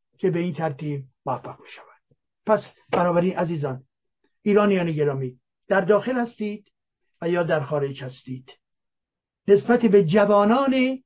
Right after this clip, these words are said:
ایران زمین فکر بکنید، توجه بکنید،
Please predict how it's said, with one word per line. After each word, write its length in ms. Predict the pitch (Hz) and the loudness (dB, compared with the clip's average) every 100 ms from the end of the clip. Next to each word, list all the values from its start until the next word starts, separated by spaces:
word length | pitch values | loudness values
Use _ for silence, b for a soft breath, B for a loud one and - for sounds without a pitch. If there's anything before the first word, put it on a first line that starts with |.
| _ _ | _ _
ایران 380 | 247 226 214 202 | 0 2 2 0
زمین 520 | 196 196 214 226 - _ _ _ _ | 0 0 0 -2 -4 _ _ _ _
فکر 300 | - 190 185 | -6 -6 -6
بکنید، 460 | 160 160 135 131 _ _ _ _ _ | -10 -10 -10 -12 _ _ _ _ _
توجه 440 | 202 190 196 202 160 | 0 2 2 2 0
بکنید، 420 | 156 151 131 - | -2 -4 -6 -10